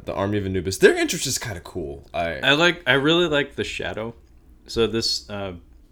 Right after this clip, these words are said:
Speaker 2: basically, he, he sticks his hand in something that you absolutely should not stick your hand in.
Speaker 1: Nope.
Speaker 2: It's a, it's a giant golden scorpion statue with a hole in the middle.
Speaker 1: Yeah.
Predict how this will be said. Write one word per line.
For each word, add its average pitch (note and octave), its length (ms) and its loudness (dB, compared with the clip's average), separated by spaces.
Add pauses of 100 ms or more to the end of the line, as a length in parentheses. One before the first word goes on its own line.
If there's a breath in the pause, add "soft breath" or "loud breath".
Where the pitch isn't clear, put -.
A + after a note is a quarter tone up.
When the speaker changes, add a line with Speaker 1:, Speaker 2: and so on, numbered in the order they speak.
(120)
Speaker 2:
basically, A2+ 640 -2
he, G2 340 -10 (140)
he G2 140 -14
sticks - 300 -6
his A2 140 -8
hand G2+ 480 -8
in G2 140 -8
something F#2+ 380 -8
that F#2 120 -6
you G2+ 220 -10
absolutely F#2 460 -8
should F#2 200 -12
not G2 180 -10
stick A#2 220 -6
your C#3 100 -4
hand G2 260 -4
in. F#2+ 140 -8
Speaker 1:
Nope. C3+ 220 6
Speaker 2:
It's G#2+ 100 -6
a, G2+ 40 -6
it's G2 120 -8
a G#2+ 40 -4
giant G#2+ 440 -4
golden G#2 400 -2
scorpion G2 520 -4
statue F2+ 420 -8
with F2+ 120 -10
a - 40 -10
hole G#2 260 0
in E2 40 -10
the D#2 60 -12
middle. D#2+ 360 -14
Speaker 1:
Yeah. D2 100 -10